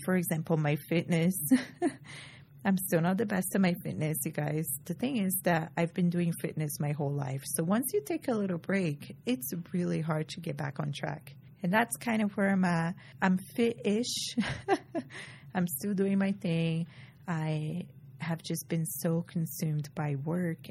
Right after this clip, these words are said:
and school. And then my fun kiddos, they're, you know, they're just there. They're growing like weeds.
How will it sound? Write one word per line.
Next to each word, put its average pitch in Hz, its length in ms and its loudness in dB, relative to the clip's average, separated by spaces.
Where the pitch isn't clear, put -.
and 147 240 -2
school. 226 640 -2
And 175 160 2
then 156 160 0
my 160 240 0
fun 202 320 0
kiddos, 196 540 0
they're, 156 380 -2
you 175 100 2
know, 147 240 0
they're 160 140 0
just - 260 -4
there. 226 200 0
They're 180 120 -4
growing 175 400 2
like 208 240 0
weeds. 180 480 -2